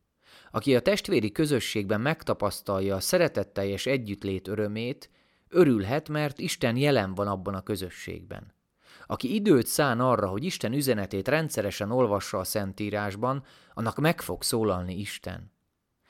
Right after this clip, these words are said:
Aki néha elvonul a világ zajától,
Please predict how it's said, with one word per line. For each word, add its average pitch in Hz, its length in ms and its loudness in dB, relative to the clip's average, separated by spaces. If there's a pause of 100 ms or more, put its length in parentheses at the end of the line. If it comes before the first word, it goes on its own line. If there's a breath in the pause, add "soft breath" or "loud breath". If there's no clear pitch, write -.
(200 soft breath)
Aki 120 200 0
néha 160 300 4
elvonul 117 460 4
a 104 60 4
világ 107 320 2
zajától, 98 840 -2